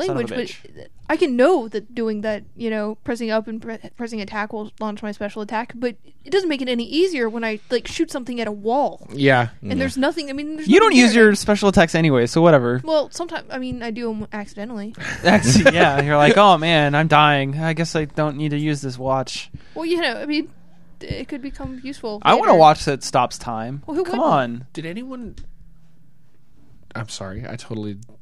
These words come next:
Speaker 3: don't remember what I was about to say.
Speaker 1: Did anybody?
Speaker 2: <laughs>
Speaker 1: Yes.
Speaker 3: Yes, <laughs> absolutely.
Speaker 1: I did, actually.
Speaker 3: That was a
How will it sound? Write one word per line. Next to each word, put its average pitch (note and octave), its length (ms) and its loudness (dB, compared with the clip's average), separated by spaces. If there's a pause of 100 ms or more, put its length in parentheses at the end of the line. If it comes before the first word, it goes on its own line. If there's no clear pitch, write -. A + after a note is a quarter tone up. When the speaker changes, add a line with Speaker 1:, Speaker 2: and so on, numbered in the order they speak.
Speaker 3:
don't G#2+ 300 -8
remember G#2+ 340 -10
what G#2 140 -8
I G#2+ 40 -6
was A2 160 -8
about A2+ 220 -8
to B2 80 -12
say. A#2+ 280 -8
Speaker 1:
Did C#3+ 160 -2
anybody? D#3+ 500 2 (100)
Speaker 2:
<laughs> - 0 - (460)
Speaker 1:
Yes. B2+ 540 2
Speaker 3:
Yes, E3 600 0
<laughs> - 0 -
absolutely. F#3 500 2
Speaker 1:
I F3+ 80 4
did, C#3 460 0
actually. A#2+ 680 -4
Speaker 3:
That D3 160 2
was C#3 140 0
a A#2 100 -2